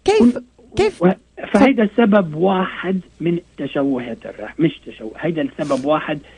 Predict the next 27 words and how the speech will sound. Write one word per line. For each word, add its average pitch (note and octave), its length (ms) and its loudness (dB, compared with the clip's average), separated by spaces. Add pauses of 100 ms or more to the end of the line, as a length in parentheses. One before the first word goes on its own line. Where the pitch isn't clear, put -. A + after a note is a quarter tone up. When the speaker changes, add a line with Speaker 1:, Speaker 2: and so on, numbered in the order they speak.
(280)
Speaker 2:
وين - 220 2 (140)
الرحم D#3+ 340 -2
بيكون D#3+ 360 0
منه D#3 400 2 (100)
سليم. G#2+ 340 -12
هلأ D3 220 0
في E3+ 200 -4
عندك F3 380 2
أسباب E3 520 -4 (960)
أكتر A#3 380 -2
هي B2 640 -4
م-، A#2+ 260 -2 (360)
يعني A2+ 260 -2
شائعة، A#2 680 0 (540)
ب-، D3+ 260 -4
هي C#3+ 400 2
مثلا B2+ 460 2
ال-، B2 480 2
اللياف C#3 480 6 (100)
بقلب C#3 320 -2
الرحم، B2 720 -2 (220)
أو C3+ 240 4 (420)
ال-، B2 300 4 (100)
البوليبس C#3+ 560 6 (140)
بسمون A#2+ 640 2 (100)
مثل، B2 580 2
آه، A#2 360 0